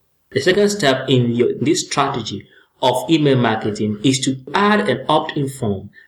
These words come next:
to your site and give away enticing incentives. See,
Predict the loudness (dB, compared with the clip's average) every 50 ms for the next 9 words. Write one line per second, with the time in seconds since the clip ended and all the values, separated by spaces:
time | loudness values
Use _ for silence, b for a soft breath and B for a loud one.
0 | b _ -2 0 0 2 2 0 0 0 2 0 0 0 0 -2 -2 -2 -2 -2
1 | 0 2 2 2 2 2 2 2 2 2 0 -2 -4 -4 -6 -8 -6 -4 -2 0
2 | 0 0 2 2 0 0 0 -2 B B B _ -2 -2 0 -2 0 0 0 0
3 | 0 -2 -4 -6 -6 -6 -8 -12 -12 -14 _ _ _ 0 2 2 2 2 0 B